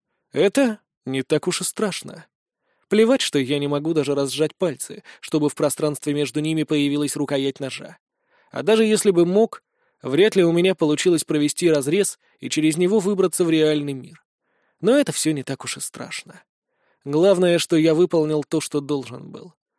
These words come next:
И даже мир при этом не погубил. Это, в общем-то, даже в какой-то степени честно —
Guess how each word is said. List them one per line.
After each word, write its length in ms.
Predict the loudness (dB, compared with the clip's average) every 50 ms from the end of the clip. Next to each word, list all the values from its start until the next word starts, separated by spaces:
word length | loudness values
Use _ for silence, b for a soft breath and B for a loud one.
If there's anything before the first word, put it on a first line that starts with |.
| _ _ _ _ _ _ _ -2
И 100 | 0 2
даже 220 | 2 2 2 2
мир 220 | 2 2 0 0 -2
при 180 | -2 -2 -2
этом 240 | -2 -2 -4 -8 -10
не 80 | -10 -12
погубил. 560 | -12 -10 -10 -10 -10 -12 -16 -18 -18 -20 _ _ _ _ _ _ _ _ _ _ _ _ _ _ _ _ _ _ 0
Это, 220 | 0 2 2 4
в 80 | 4 4
общем-то, 400 | 2 2 2 0 2 4 2 4
даже 240 | 4 4 4 2 0
в 60 | 0
какой-то 400 | -2 -2 0 0 -2 0 0 -2
степени 460 | -4 -2 -4 -4 -2 -2 -6 -6 -6
честно — 640 | -6 -4 -2 -2 -2 -2 -2 -6 -12 -14 -18 -18